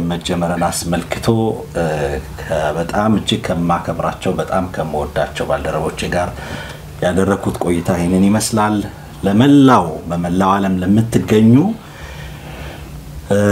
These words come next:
የጄኤምኤም ቲቪ ተመልካቾች እንዲሁም ደግሞ በባልደረቦቼ የሶሻል ሚዲያ እና የቴሌቪዥን አገልግሎት ለምትመለከቱ በሙሉ፣ እ፣ እንኳን ለጌታችንና ለመድኃኒታችን ለኢየሱስ ክርስቶስ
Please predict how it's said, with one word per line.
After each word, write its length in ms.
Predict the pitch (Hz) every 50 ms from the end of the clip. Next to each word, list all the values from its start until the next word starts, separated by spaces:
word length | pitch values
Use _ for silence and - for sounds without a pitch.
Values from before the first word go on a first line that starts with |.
| 101 101 98 95 92 92 92 90 87
የጄኤምኤም 1000 | - 104 95 95 90 87 85 82 76 87 85 - 107 104 104 107 113 117 117 120 117 117
ቲቪ 200 | - 120 107 107 110
ተመልካቾች 680 | 107 117 110 104 104 101 - 107 101 - - 98 95 - -
እንዲሁም 300 | 92 85 87 90 85 85
ደግሞ 240 | 90 90 - - 104 113 113 107 98
በባልደረቦቼ 840 | 92 101 104 107 107 110 107 104 110 107 110 107 110 110 104 - - 113 107 104 101
የሶሻል 1080 | 98 95 95 92 90 87 85 82 82 80 78 78 78 78 - - 101 - - 107 101 101
ሚዲያ 260 | 98 95 85 95 92
እና 160 | 92 95 104 123
የቴሌቪዥን 640 | 113 87 82 - 87 82 82 80 80 80 80 82 80
አገልግሎት 560 | 78 - 80 78 78 85 85 92 90 - - - -
ለምትመለከቱ 840 | 80 80 80 80 82 - - 80 78 80 80 82 85 - 92 90 - - 78
በሙሉ፣ 500 | 76 80 90 92 90 95 113 131 143 160 180 208 226 220 - - - -
እ፣ 120 | - - - 73 - - 147 - 76 73 -
እንኳን 320 | 82 85 - - 87 85 82
ለጌታችንና 640 | 76 76 78 - - - - - 80 80 85 90 -
ለመድኃኒታችን 800 | 82 80 76 76 76 82 82 78 - 85 85 - - - 220 -
ለኢየሱስ 460 | - 80 76 76 - - - - -
ክርስቶስ 520 | - - - - - - - 107 113 113